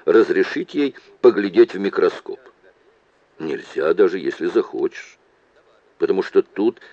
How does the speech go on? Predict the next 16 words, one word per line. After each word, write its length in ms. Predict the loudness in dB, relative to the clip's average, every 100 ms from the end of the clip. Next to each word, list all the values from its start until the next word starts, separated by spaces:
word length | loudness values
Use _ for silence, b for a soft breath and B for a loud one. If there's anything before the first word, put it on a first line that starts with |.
| b -12
злись, 500 | -8 -4 -2 -4 -6
не 140 | -10
злись, 320 | -8 -8 -8 -4
толку 300 | 0 0 0
не 120 | -6 -6
будет. 380 | -6 -8 -10 _ _ _ _ _ _ _ _ _ _
Ему 300 | -4 0 0
оставалось 440 | -2 0 2 0 -2
только 360 | 2 2 4 0
горевать 600 | 4 2 4 4 2 -2 b b -10
и 80 | -8
пытаться 580 | 0 0 2 -2 -2 -4
сообразить, 720 | 0 0 4 6 6 2 -6
что 380 | -10 -2 0 0
к 80 | -2
чему, 520 | -8 -6 0 0 0